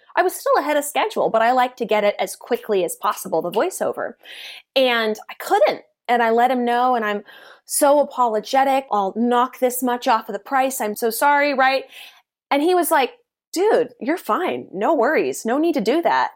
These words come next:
You're, it's totally cool." He actually said, "Dude." And I was like,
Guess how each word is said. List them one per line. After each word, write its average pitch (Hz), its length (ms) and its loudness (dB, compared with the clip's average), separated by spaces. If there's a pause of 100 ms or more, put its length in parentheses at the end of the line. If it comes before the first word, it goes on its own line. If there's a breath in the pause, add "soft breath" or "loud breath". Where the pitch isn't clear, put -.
You're, - 240 -8
it's - 180 -8
totally 294 340 -2
cool." 320 300 0
He 233 120 -4
actually 262 260 -2
said, 247 220 -2
"Dude." 226 360 -2
And 226 100 -4
I 254 80 0
was 269 140 -4
like, 302 140 -6